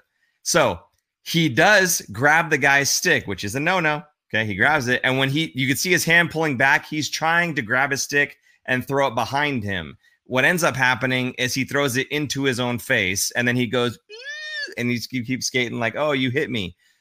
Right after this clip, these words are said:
which, I mean, you still got hit in the face with a stick. So yeah, it sucks and it hurts. But yes, absolutely a hundred percent. If that's reviewable,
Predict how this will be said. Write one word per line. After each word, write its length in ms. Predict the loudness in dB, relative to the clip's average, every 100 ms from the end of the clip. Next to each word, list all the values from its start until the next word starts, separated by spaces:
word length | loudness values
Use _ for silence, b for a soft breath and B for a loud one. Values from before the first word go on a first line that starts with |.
| _
which, 460 | -2 -2 0 -6 _
I 60 | -4
mean, 160 | -2
you 80 | -2
still 200 | -2 -2
got 100 | 0 2
hit 100 | 0
in 60 |
the 60 | -2
face 220 | -2 -2
with 80 | -4
a 60 | -8
stick. 300 | -4 -4 -4
So 80 | -2
yeah, 220 | 0 -2
it 80 | -4
sucks 340 | -6 -6 -8
and 80 | -10
it 80 | -4
hurts. 340 | -4 -4 -10 b b b -2
But 220 | -2 -2 _ -4
yes, 400 | 0 2 0 -2 0
absolutely 640 | 2 2 0 0 0 0
a 60 |
hundred 220 | 2 0 -2
percent. 440 | -2 0 0 0
If 160 | -2 0
that's 220 | 0 -2
reviewable, 840 | -4 -6 -4 -2 -2 -2 -2 -4